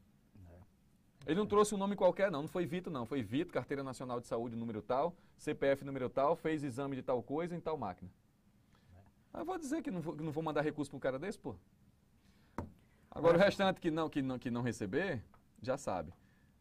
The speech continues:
Speaker 2: É porque tá sonegando a informação.
Speaker 1: Isso aí. A última pergunta aqui.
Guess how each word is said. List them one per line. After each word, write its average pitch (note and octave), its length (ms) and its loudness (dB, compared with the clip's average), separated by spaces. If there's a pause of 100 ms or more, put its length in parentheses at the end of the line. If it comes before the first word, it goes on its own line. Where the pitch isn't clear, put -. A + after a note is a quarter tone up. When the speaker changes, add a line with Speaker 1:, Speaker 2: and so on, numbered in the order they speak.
(160)
Speaker 2:
É - 80 -16
porque G#2 280 -4
tá G2+ 140 -2
sonegando A2+ 600 -4
a - 20 -6
informação. A#2 560 -10 (1000)
Speaker 1:
Isso - 160 -8
aí. B2 80 4
A A#2 100 2
última F#3+ 320 2
pergunta E3 560 2
aqui. E3+ 480 0